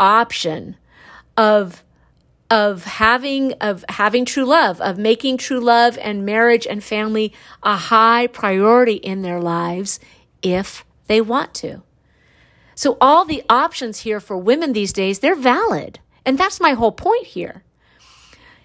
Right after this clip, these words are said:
I mean, what if instead of preparing yourself for having a man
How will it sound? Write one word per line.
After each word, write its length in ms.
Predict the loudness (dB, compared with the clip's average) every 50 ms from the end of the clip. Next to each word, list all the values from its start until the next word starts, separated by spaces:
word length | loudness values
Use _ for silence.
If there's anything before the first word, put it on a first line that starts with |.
| _ _ _ _ -2
I 60 | 0
mean, 320 | 0 0 0 -4 -6 0
what 160 | 2 4 4
if 140 | 4 2 2
instead 840 | 0 0 0 -4 -6 -6 -6 2 4 4 4 6 4 2 2 0 -4
of 460 | -6 -4 -4 -2 -4 -4 -6 -8 _
preparing 640 | -16 -16 -14 -10 -2 0 4 4 4 4 2 0 -2
yourself 500 | -6 -6 -8 -8 -10 -10 -12 -12 -14 -12
for 140 | -12 -10
having 380 | -6 -2 0 0 0 0 -2 -4
a 140 | -6 -8 -8
man 460 | -6 -6 -6 -6 -6 -6 -6 -6 -8